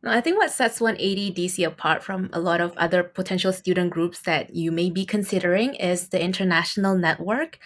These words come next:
that, um, you don't really get in a lot of other university groups because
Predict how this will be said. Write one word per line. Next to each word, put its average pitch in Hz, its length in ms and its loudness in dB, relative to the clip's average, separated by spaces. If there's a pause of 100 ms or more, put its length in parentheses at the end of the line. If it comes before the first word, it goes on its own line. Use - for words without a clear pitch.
(440)
that, 185 500 4 (440)
um, 175 600 0 (680)
you 196 120 4
don't 226 160 8
really 214 300 8
get 180 420 0 (800)
in 190 380 4
a 185 60 2
lot 185 200 6
of 196 160 2
other 185 380 6
university 180 600 0
groups 190 400 -2 (400)
because 202 580 2